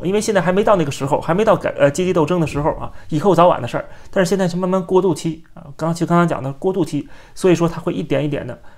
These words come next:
往前推进。那么这个女孩儿，她就是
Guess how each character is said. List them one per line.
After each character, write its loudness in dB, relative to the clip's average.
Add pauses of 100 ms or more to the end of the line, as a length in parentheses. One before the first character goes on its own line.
(140)
往 -4
前 -2
推 0
进。 -6
那 -2
么 0 (480)
这 2
个 0
女 0
孩 -4
儿， -4 (640)
她 0
就 0
是 -8